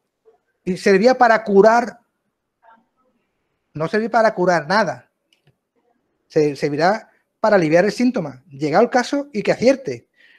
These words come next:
porque estamos con-, estamos haciendo que hasta el siglo diecinueve, sobre todo hasta el siglo dieciocho,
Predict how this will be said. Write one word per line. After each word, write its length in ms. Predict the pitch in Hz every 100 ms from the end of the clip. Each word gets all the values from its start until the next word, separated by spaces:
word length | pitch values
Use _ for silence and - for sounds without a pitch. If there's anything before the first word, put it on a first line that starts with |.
| _
porque 200 | - 160
estamos 340 | 156 160 190 233
con-, 220 | 240 233 160
estamos 380 | 185 196 208 220
haciendo 540 | 208 240 247 277 254
que 140 | 185
hasta 160 | 170 -
el 60 | -
siglo 200 | 202 226
diecinueve, 640 | 214 226 220 226 247 262 - _ _
sobre 260 | - 151 143
todo 120 | 220
hasta 140 | 240
el 40 | 180
siglo 180 | 196 196
dieciocho, 640 | 202 220 233 233 220 226